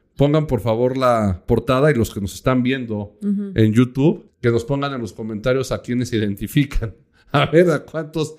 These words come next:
Speaker 1: identifican de esa portada. Para que sepan, el disco se llama Eterna Navidad. Pero regresando al punto, Pam, muchos artistas venden
Speaker 2: Ujú.
Speaker 1: estos discos, muchos, este, graban.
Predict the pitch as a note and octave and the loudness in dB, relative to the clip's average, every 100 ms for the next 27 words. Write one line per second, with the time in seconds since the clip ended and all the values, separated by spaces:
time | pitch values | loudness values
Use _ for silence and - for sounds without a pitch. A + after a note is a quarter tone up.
0 | _ _ - B2 A#2+ G#2 A2+ C#3 C3 C#3 | _ _ -2 0 0 -4 -8 -8 -2 0
1 | B2+ - A2+ A#2 A#2 B2+ B2 A2+ C3+ B2+ | 0 -6 2 4 4 2 -2 -4 0 0
2 | G2 A#2 A#2+ A#2 A#2+ D#3+ D#3 D#3 C#3 A#2 | 0 2 2 0 -2 -2 0 0 0 -2
3 | C#3 C3+ C3 B2 C#3+ D#3+ F3+ F3+ A2 D3 | -4 -6 -4 -2 0 0 -2 -4 -6 -4
4 | D#3 C#3+ C3 C#3 A3 C4 - _ D3 D3+ | -4 -4 0 2 0 -2 -12 _ 4 4
5 | D#3+ F3+ F3 G#3+ G#3 F3 G3 F#3 E3 C#3 | 6 4 4 2 2 -2 -4 0 0 2
6 | B2 G2+ - _ _ - E3 G#3 G3+ F3 | 0 -2 -10 _ _ 2 4 6 4 2
7 | - F3 - C#3+ B2+ C#3 - - - D4 | 0 -4 -4 -8 -6 -2 0 2 0 0
8 | D3+ F3 F3+ G3+ F#3 D#3+ D3+ D3 D3+ - | -4 -6 -4 -2 -2 2 0 0 -4 -4
9 | C3 - D3 E3 F3+ F3+ F#3+ | -6 -2 0 4 4 2 -2